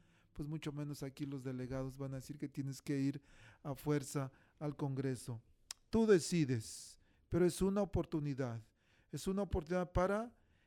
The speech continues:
encontrarte con Jesús. Y ahora dices, "Bueno, entonces me espero hasta el congreso". Por supuesto que no.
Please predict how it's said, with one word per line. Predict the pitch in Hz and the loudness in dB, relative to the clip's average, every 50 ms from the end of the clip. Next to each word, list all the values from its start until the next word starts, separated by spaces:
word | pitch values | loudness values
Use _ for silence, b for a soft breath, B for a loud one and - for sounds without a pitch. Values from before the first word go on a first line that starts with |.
| _ _ | _ _
encontrarte | - 151 156 156 143 - 151 151 147 147 - - 165 180 185 190 202 202 196 - - - 143 127 117 107 104 _ _ _ _ _ _ _ _ - | -6 -4 -4 -4 -2 -2 -2 -2 -2 -2 -2 2 6 8 8 8 8 6 2 0 0 0 2 2 0 -2 -8 _ _ _ _ _ _ _ _ -8
con | - 147 147 143 | -4 -4 -2 -2
Jesús. | 131 - 151 143 131 - - - 180 175 170 151 127 - - - - - - - - - _ _ _ _ _ _ _ _ _ _ _ _ - | -2 -2 -2 -2 -2 -2 2 4 6 8 8 6 4 2 -4 -10 -10 -10 -12 -12 -16 -18 _ _ _ _ _ _ _ _ _ _ _ _ -4
Y | - | 0
ahora | 160 175 180 175 | 2 2 4 2
dices, | 165 151 165 | 0 0 -2
"Bueno, | 160 175 190 196 | 0 0 0 2
entonces | 185 170 202 202 | 2 2 2 2
me | 190 190 | 2 2
espero | - - - 202 208 | 2 4 4 6 6
hasta | 196 - - | 4 4 2
el | 190 160 | -2 0
congreso". | - 170 160 156 180 196 202 - 262 | 0 0 2 2 2 2 0 0 -4
Por | 233 - - 156 - | -4 -4 -4 -6 -4
supuesto | - 127 - - 196 214 208 - 220 - | -6 -8 -6 -4 -4 -2 0 -2 -2 -2
que | - 160 | -2 -2
no. | 147 190 240 285 269 196 131 | -2 -2 -2 -2 -2 -2 -4